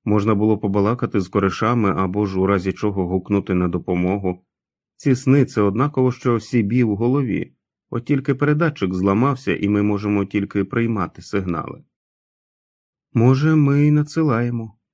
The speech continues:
тихо промовила Френ. Він глипнув на неї великими очима. Деякий час вони сиділи мовчки. Сонце визирнуло з-за хмар,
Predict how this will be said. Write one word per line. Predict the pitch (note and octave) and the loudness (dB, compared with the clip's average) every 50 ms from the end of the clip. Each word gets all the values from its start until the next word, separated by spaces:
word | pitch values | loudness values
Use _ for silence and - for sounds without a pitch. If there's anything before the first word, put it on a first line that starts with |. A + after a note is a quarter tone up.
| _ _ | _ _
тихо | - A2 - - G#2 G2 | -4 -4 -2 -2 -8 -8
промовила | - - G#2 G2+ G2 F#2+ F#2 F#2+ G2 F#2+ | -6 -4 -4 -2 -2 -2 -2 -4 -6 -6
Френ. | - - - F#2+ F2+ F#2 G2 - _ _ _ _ _ _ _ _ _ _ _ _ _ _ _ _ _ _ - | -8 -8 -6 -6 -6 -6 -8 -12 _ _ _ _ _ _ _ _ _ _ _ _ _ _ _ _ _ _ -6
Він | - G#2 B2+ D#3+ D3 | 0 2 4 4 4
глипнув | A2 G#2 G#2 G2+ G2+ G#2+ A2 C3+ C3+ | 4 2 2 0 2 2 0 2 2
на | A#2 G2+ | 2 2
неї | G2 G2+ A2 G#2+ G2+ | 2 2 2 0 0
великими | G2 G2+ G#2 G2+ F#2+ - - G2 G2 G2+ | 0 0 0 -2 -2 -2 -2 -2 -2 -2
очима. | G#2 G#2 - - - F2+ D#2+ - - - _ _ _ _ _ _ _ _ _ _ _ _ _ _ _ _ _ _ _ _ _ _ _ _ _ _ _ _ _ _ _ - | -4 -6 -8 -10 -10 -8 -8 -10 -12 -14 _ _ _ _ _ _ _ _ _ _ _ _ _ _ _ _ _ _ _ _ _ _ _ _ _ _ _ _ _ _ _ -4
Деякий | - B2 E3 E3 D3+ - B2 | 2 4 4 4 4 2 0
час | - - D3+ F3 E3+ - | 0 2 0 0 0 -2
вони | G#2+ G2+ A#2 B2 | -2 -2 -2 -2
сиділи | - G#2+ F2 G2 G#2 G2 F2+ | -6 -8 -4 -2 -2 -2 -2
мовчки. | E2+ E2+ D#2+ E2 - - - - D#2+ F#2 _ _ _ _ _ _ _ | -4 -6 -8 -12 -14 -18 -12 -10 -10 -10 _ _ _ _ _ _ _
Сонце | _ - C3+ C#3+ C#3+ C#3 - A#2 | _ -2 0 0 0 0 0 0
визирнуло | G#2 A2+ B2+ G#2+ A2 G#2 G2 G2+ G2 G2 G2 | 2 2 0 2 2 0 0 2 2 2 0
з-за | F#2 F#2+ F#2+ G2+ | -2 -2 -6 -8
хмар, | F2 - - F2 F2 E2+ E2+ - | -8 -8 -8 -6 -6 -6 -6 -8